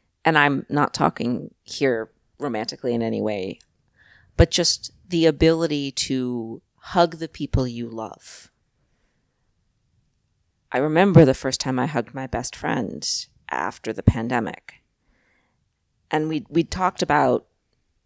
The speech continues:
her coming over and how we felt about it and comfort. But we waited until we were comfortable knowing that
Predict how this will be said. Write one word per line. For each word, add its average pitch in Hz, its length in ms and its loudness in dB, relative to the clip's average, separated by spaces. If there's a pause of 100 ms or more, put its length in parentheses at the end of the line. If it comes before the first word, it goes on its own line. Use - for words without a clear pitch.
(300)
her 147 280 0
coming 127 360 -2
over 113 360 0
and 117 240 -4
how 117 220 -4
we 131 140 -4
felt 110 260 -6
about - 220 -2
it 117 160 -2
and 117 180 -10
comfort. 113 560 -8 (480)
But - 140 -4
we 202 80 -2
waited 185 580 4
until 160 320 -2
we 143 140 -2
were 135 100 2
comfortable 120 840 0 (2000)
knowing 156 520 6
that - 240 6